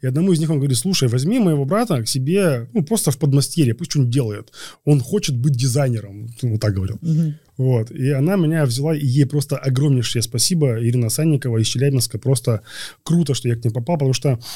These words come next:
Speaker 1: э, работая у неё, вы-, выполняя какие-то с-,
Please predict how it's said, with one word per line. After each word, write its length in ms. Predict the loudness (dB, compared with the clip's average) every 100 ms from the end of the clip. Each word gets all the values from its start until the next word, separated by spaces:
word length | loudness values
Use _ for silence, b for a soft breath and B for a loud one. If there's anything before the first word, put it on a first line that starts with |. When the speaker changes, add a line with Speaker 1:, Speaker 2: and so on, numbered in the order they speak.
| B -4
Speaker 1:
э, 260 | -2 0
работая 440 | 0 2 0 0 -2
у 140 | 0
неё, 240 | 0 2 0
вы-, 160 | 0
выполняя 360 | 0 -2 0 0
какие-то 320 | -2 0 0
с-, 220 | 0 -2